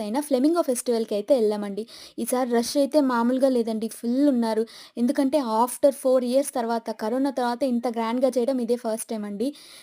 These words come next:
So, ఇవి స్టార్టింగ్‌లో ఇలా వుడెన్ హౌసెస్ ఉన్నాయండి. ఇంకొంచెం ముందుకెళ్తే జింకలు అవి ఉన్నాయండి. చూడండి, ఈ జింకలు కూడా చాలా బాగున్నాయండి. అలాగే మంకీస్ కూడా చాలా ఉన్నాయండి.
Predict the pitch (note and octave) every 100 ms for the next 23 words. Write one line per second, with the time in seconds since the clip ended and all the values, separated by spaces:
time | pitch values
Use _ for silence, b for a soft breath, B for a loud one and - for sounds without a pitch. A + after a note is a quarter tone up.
0 | B D4 C#4+ B3 A#3+ C4 A#3 A#3+ C4+ C4+
1 | C4+ A#3+ A#3 A#3+ C4+ B3+ A#3 A#3 A3 G#3
2 | G#3 G3+ G3+ D4+ D4+ B B B3+ C4+ C#4+
3 | C4+ B3+ B3+ D4 C#4+ B3+ D#4+ E4+ D4+ _
4 | _ _ _ _ _ - - A#3 G#3+ C#4
5 | C4+ D#4 C4+ A#3+ B3 A3+ A3+ G#3+ G3+ G3+
6 | D#4+ - b b b - B3 A3+ G#3+ A#3+
7 | C4+ B3+ A#3 A3 A#3 A3+ A#3 A#3 G#3 G#3+
8 | G#3 G#3+ G#3+ G#3 G3 G3 A#3 A3+ G#3+ A3+
9 | G#3+ G#3 G#3+ A#3 - A3 G#3+ - G#3 A3
10 | A3+ G#3+ G#3+ G3+ F#3+ G3+